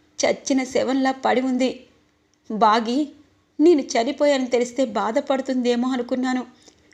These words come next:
మళ్ళీ తన కడుపున నేను వచ్చేస్తాను కదా, అమ్మగా తన్ని ప్రేమగా చూసుకుంటాను అని అంటూ ఉంటుంది అరుంధతి. ఇక అరుంధతిని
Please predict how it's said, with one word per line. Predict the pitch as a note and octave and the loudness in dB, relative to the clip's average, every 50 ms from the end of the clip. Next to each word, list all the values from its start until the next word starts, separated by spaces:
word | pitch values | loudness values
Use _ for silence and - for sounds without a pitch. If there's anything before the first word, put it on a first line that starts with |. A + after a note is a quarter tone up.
| _ - | _ -4
మళ్ళీ | A3 G#3 G3+ G#3+ C4 | -2 -2 0 0 -2
తన | B3+ C#4+ D4 C#4 C4+ | 0 0 0 0 0
కడుపున | C4+ - G#3 G#3+ G#3+ - C#4+ C4+ C#4+ | -2 -2 -2 -2 -2 -2 -2 0 0
నేను | C#4 C4+ C4 B3 G#3+ | 0 0 0 0 -2
వచ్చేస్తాను | G3+ G3 - - C#4+ C#4 - - C#4 C4 A#3+ | -4 -6 -2 -4 -4 -4 -2 -4 -4 -4 -2
కదా, | B3 A3+ A3+ B3+ B3+ B3 - - _ _ _ _ _ _ _ _ _ _ _ - | -2 0 0 0 -2 -2 -8 -16 _ _ _ _ _ _ _ _ _ _ _ -6
అమ్మగా | G#3+ A3 A3 A#3 C4+ C4 B3+ C4 | -4 -2 -2 0 0 0 -2 -2
తన్ని | B3+ B3+ A#3+ A3 A3 A3 B3+ D4+ E4 C#4 - - - - _ _ _ - - | -2 -2 -2 -2 -2 0 2 2 2 0 -2 -8 -18 -20 _ _ _ -2 0
ప్రేమగా | E4+ E4+ D#4+ C#4 A#3+ A3 A#3 C4+ | 2 2 2 2 0 0 -2 -4
చూసుకుంటాను | C4 - B3+ A#3+ B3+ B3 - - C4 B3+ A#3+ B3+ B3 B3 A#3+ - | -4 -2 -4 -4 -4 -4 -4 -4 -4 -2 0 0 -2 -2 -2 -4
అని | - A3 A#3+ A3+ | -4 -2 -2 0
అంటూ | G#3 G3+ G#3 G3+ B3+ B3+ | -2 -2 -2 -2 -4 -4
ఉంటుంది | B3+ B3 A#3 B3 A3+ G3+ F#3+ G3 F#3+ G3+ A3 B3+ C#4 - - _ - _ _ - | -4 -4 -4 -6 -6 -4 -4 -4 -2 -2 -4 -4 -6 -10 -16 _ -20 _ _ 0
అరుంధతి. | G3+ G#3+ A3 B3 C4 B3+ B3+ B3 B3+ B3+ B3+ B3+ B3+ A#3+ G#3+ - - - - _ _ _ - | 2 2 2 2 2 0 0 0 0 0 0 0 0 0 -2 -6 -10 -16 -20 _ _ _ -4
ఇక | F#4 F#4+ F#4+ G4 | -4 -2 0 0
అరుంధతిని | E4 D4+ D#4+ E4+ F4+ E4+ D#4 D4+ C4 A#3 A3+ A3+ A3+ A#3+ C#4 | 0 2 2 0 0 0 0 -2 -2 -2 -2 -2 -2 -2 -4